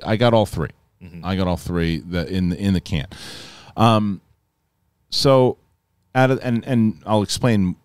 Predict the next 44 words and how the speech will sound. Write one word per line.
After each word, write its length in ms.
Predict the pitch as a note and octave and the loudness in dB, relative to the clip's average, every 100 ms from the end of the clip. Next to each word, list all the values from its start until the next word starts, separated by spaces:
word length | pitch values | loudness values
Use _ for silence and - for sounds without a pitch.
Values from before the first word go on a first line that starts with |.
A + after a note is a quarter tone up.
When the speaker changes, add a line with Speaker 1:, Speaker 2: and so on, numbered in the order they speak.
| _ | _
Speaker 1:
after 260 | G#2 F#2+ F2+ | -4 -2 -2
I 60 | |
say 200 | E2+ A2+ | 0 0
this, 140 | E2+ D#2+ | -2 -4
but 140 | D#2 | -8
out 160 | F#2 A2+ | -2 2
of 60 | |
all 200 | A2+ C#3+ | 4 4
the 100 | D#3 | 2
series 320 | C3+ C3 A#2+ - | 0 0 -2 -2
so 80 | |
far, 200 | G#2 G#2 | -2 -2
it's 100 | F2+ | -2
my 60 | G2 | -2
least 240 | G#2 B2+ - | 0 0 -2
favorite. 360 | C2+ A#1+ C#3 - _ A3+ | -6 -6 -10 -12 _ -20
Speaker 2:
Hmm. 120 | A#2 - _ - - _ | -18 -18 _ -20 -20 _
Speaker 1:
Um, 380 | A2+ G2+ G2+ G2 - | 2 4 2 -2 -4
I 60 | A2 | -2
think 140 | A#2+ | -2
the 60 | - | -2
chemistry 340 | C#3 B2+ A2 | -2 -2 -4
is 60 | F2 | -2
great 220 | A2 G2 | -4 -4
between 220 | - F#2 | -8 -8
the 60 | D#2 | -6
two 160 | D2+ | -6
of 120 | A#1+ | -6
'em. 140 | C2 F#2 _ | -10 -18 _
Speaker 2:
Yeah. 180 | G#2+ E2+ - | -16 -16 -6
Speaker 1:
I 120 | F2+ | -4
love 280 | D#2+ G2+ F2+ | -2 -2 -2
Haley 200 | E2 D2+ | -4 -6
Steinfeld. 380 | - B1+ B1+ C2 | -8 -12 -10 -4
I 40 | |
love, 300 | E2 F2 D2+ - | -2 -2 -4 -2
and 240 | F#2+ F2 | 0 2
Ren-, 180 | F#2+ G2 | 2 2
Renner's 320 | G#2+ A2 G#2+ | 2 4 4
good 200 | - F#2 E2 | 2 2 2
in 60 | |
this 220 | E2 D#2+ | 0 0
one, 160 | E2+ D#2+ | -2 -4
one. 420 | - E2+ E2 D#2 | -2 0 0 -2